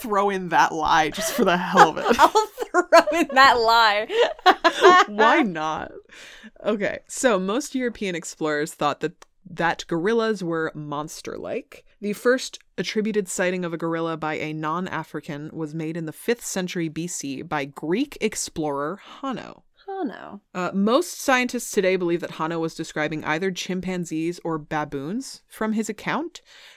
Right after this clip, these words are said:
Speaker 1: However, his interpreters called the creatures that they saw, or that he saw, gorillae. So, little confusing there. Scientists reading the description are like,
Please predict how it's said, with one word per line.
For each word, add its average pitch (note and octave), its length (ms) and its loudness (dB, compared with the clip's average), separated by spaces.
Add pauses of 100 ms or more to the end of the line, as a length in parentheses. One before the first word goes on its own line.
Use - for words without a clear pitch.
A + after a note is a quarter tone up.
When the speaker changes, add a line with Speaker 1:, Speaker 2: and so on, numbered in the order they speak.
Speaker 1:
However, G3 320 4
his F#3+ 180 -2
interpreters F#3 640 -2
called E3 500 -6
the E3 260 -8
creatures E3 640 -8
that - 300 -8
they F3 160 -4
saw, C#3+ 480 -8 (280)
or E3+ 60 -6
that C#3 140 -4
he C4+ 160 0
saw, D3+ 340 -2 (380)
gorillae. D3+ 800 -4
So, E3 800 -2 (360)
little A3 420 4
confusing E3 560 -4
there. D2+ 220 -14 (180)
Scientists G#3+ 720 0
reading F#3 320 0
the F3 60 0
description D#3+ 420 -4
are C3+ 80 -8
like, C3 180 -10